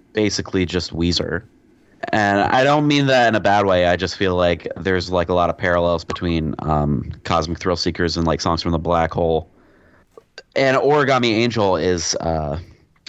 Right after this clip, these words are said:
just, like, a hodgepodge of a whole bunch of shit. Um,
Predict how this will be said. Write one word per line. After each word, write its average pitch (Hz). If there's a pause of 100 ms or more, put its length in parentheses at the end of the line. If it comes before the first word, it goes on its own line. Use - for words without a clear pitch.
(460)
just, 117
like, 104
a 95
hodgepodge 98
of 85
a 80
whole 87
bunch 85
of 78
shit. 71 (640)
Um, 82